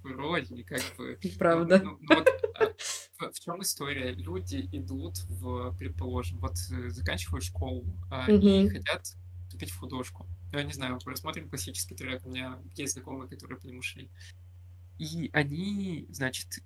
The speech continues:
Speaker 1: идут в, предположим, поступают в архитектурный или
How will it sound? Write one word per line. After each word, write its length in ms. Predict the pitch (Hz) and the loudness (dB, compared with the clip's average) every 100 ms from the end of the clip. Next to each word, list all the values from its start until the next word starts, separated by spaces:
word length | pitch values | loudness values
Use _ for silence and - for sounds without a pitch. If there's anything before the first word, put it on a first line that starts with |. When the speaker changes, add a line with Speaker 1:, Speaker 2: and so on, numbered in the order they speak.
| - | -14
Speaker 1:
идут 380 | - 147 165 - - - | -8 -2 -2 -2 -10 -6
в, 460 | 127 123 123 123 123 | 0 2 2 0 -2
предположим, 460 | - - 131 139 135 | -6 -4 -2 -2 -4
поступают 420 | - - - 143 | -6 -4 -2 -2
в 40 | 143 | -2
архитектурный 960 | 123 156 - - 147 180 160 135 131 | -8 -8 -10 -10 -8 -6 -4 -4 -4
или 460 | - 135 127 127 | -6 -6 -4 -2